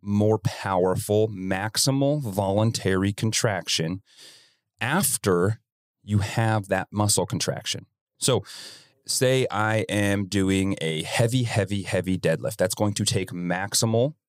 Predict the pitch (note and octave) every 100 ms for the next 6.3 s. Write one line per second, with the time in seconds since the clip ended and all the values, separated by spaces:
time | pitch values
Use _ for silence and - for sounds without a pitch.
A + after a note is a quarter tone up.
0 | _ _ G2+ F2+ G2 G2 G2+ F#2 F2 F2
1 | F2+ G2 - E2+ D#2 - F2+ - E2+ E2
2 | F2+ D#2+ C#2+ E2+ F#2+ - E2+ E2+ G2+ G2+
3 | G2 F#2+ F#2+ F#2 F#2+ - - - _ _
4 | - G2 - D#2+ - F#2+ F#2 G2 F#2 E2
5 | F#2 - - A2 G#2+ G#2 G2+ G2 G2 G#2+
6 | G#2 F2